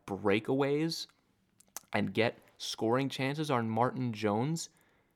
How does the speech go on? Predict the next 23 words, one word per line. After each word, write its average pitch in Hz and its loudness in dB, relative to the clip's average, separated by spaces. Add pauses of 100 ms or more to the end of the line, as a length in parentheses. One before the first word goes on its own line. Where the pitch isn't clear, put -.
(380)
f-, - -20 (140)
forget 220 2
losing 156 2
the 104 2
game. 117 0
If 123 -2
you 226 6
score 156 2
less 135 0
than 110 0
five 151 0
goals, 73 2 (340)
I'm 113 2
disappointed, - 0 (1040)
let 165 2
alone 120 2 (100)
two, 123 4 (960)
both 156 6
basically 117 0
on 104 2
the 76 -6
power 165 0
play. - -4